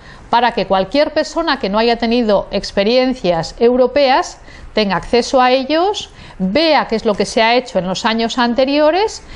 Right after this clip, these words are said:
y esos ejemplos sean inspiradores para lo que ellos quisieran hacer. El programa Erasmus Plus, como os digo, incluye,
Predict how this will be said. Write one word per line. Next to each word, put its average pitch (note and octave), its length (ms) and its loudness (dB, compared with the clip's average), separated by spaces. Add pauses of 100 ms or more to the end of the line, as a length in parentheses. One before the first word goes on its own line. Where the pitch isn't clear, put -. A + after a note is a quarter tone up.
(160)
y A3 140 2
esos B3 260 0
ejemplos E4 800 0
sean A3+ 480 0
inspiradores C4+ 840 0
para C#4 360 2
lo C#4+ 180 0
que D#4 320 -2
ellos A3 480 0
quisieran F3+ 440 0
hacer. - 280 -6 (3500)
El A#3 840 4
programa D4+ 460 2
Erasmus D4+ 440 0
Plus, D#4+ 360 0
como G3 220 2
os G3 100 -2
digo, C4 520 2
incluye, C4+ 720 0